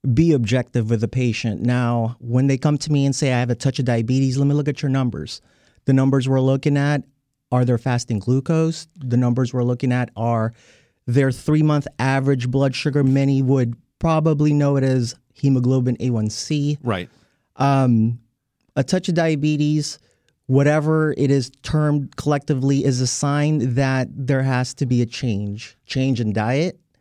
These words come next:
Speaker 1: change in lifestyle.
Speaker 2: Absolutely. Now, Helen,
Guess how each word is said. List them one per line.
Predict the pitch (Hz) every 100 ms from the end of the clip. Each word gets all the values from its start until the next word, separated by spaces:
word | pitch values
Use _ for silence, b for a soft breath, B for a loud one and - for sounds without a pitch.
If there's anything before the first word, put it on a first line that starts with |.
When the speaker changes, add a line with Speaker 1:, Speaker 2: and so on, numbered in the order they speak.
| _ _ _
Speaker 1:
change | - 127 120
in | 123
lifestyle. | 117 104 - 73 73 104 _ _ _ -
Speaker 2:
Absolutely. | 110 - 98 98 90
Now, | 104 117
Helen, | 113 170 147 69